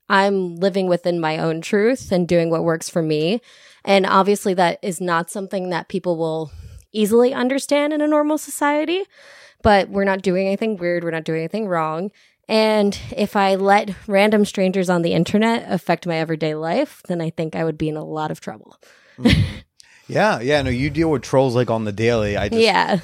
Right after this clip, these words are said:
Speaker 2: you know, I, I definitely don't have that experience as you. Um, what else is in here? There's also a lot, yeah, again, it was confusing. A lot of dudes thought I was the cuck,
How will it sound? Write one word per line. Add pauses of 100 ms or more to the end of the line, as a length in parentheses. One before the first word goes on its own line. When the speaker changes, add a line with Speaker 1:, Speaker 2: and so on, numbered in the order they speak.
(120)
Speaker 2:
you
know,
I,
I
definitely
don't
have
that
experience
as
you. (540)
Um, (880)
what
else
is
in
here? (1900)
There's
also
a
lot,
yeah,
again,
it
was
confusing.
A
lot
of
dudes
thought
I
was
the
cuck,